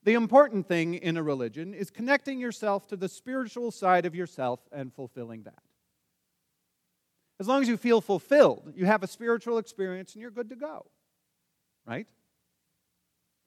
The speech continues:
Another one said, talked about therapy almost. Quote, "It's important that, it's important,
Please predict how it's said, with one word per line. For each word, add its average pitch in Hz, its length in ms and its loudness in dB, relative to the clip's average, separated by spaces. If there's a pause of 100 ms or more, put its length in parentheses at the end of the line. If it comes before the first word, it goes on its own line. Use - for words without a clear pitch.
(960)
Another 180 280 2
one 165 240 0
said, 156 540 -4
talked 160 320 -4
about 143 320 -4 (500)
therapy 131 560 -4 (300)
almost. - 640 -16 (460)
Quote, 220 340 6 (760)
"It's 196 160 2
important 226 500 6
that, 160 400 2 (120)
it's 180 160 0
important, 202 560 4